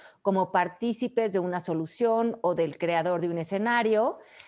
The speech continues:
N-, nos ponemos en ese espacio como de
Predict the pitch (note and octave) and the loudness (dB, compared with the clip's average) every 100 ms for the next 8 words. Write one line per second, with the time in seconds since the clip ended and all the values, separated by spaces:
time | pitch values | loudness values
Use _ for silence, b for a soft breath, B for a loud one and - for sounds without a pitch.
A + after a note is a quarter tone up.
0 | B B _ - A3+ A3+ A3+ A3 G3+ G3+ | B B _ 0 0 2 2 4 2 2
1 | A#3 A#3 A#3+ C4 A#3 G3+ G#3 - A#3 G#3 | 0 2 0 0 -2 -2 -2 -2 0 0
2 | - F3 D#3+ - - A3+ G#3+ - A#3+ A3+ | 0 -2 -4 -10 0 2 2 0 -2 0
3 | F#3 E3 E3 D3 E3+ E3+ E3 D#3+ D#3 D3+ | -2 -2 -4 -4 -2 0 0 0 -2 -6